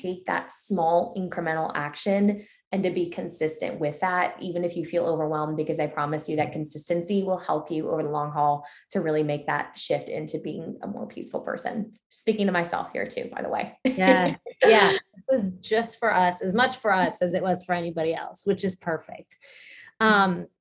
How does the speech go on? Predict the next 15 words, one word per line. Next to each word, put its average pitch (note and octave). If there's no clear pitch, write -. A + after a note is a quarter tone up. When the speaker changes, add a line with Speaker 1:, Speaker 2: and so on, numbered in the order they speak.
Speaker 2:
well, A3
ladies, A#3
thank B3
you C4
for A#3+
joining G3
us F#3
today. G3+
Ashley, F#3
thank F#3
you G3+
for G3
being F3+
here F3+
today. F3